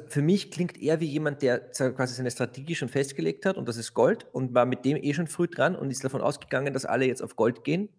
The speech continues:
und zwar sie seine Bags pushen, ja. Und jetzt kommt eben Bitcoin. Also wenn er davon ausgeht, dass es die Staaten unterbinden werden, dann frage ich mich, warum er es überhaupt hält. Ja, ähm,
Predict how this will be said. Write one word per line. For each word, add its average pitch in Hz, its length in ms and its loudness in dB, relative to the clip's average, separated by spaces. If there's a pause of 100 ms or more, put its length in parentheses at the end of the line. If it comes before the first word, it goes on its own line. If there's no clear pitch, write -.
und 123 120 -2
zwar 131 160 6
sie 123 120 -2
seine 120 280 4
Bags - 420 0
pushen, 165 360 0 (200)
ja. 196 200 4 (760)
Und 139 100 0
jetzt 143 120 4
kommt 160 180 0
eben 135 160 2
Bitcoin. 147 440 0 (380)
Also 143 260 4 (100)
wenn 139 160 2
er 147 120 4
davon 143 280 -2
ausgeht, 147 440 2
dass 120 80 0
es 117 120 -8
die 117 80 -12
Staaten 98 320 2
unterbinden 113 480 -2
werden, 123 160 2
dann 135 80 -4
frage 127 240 2
ich - 40 -4
mich, 131 120 -2
warum 135 180 0
er 135 40 2
es 131 100 -2
überhaupt 135 440 0
hält. - 280 -6 (420)
Ja, 123 400 4
ähm, 120 480 2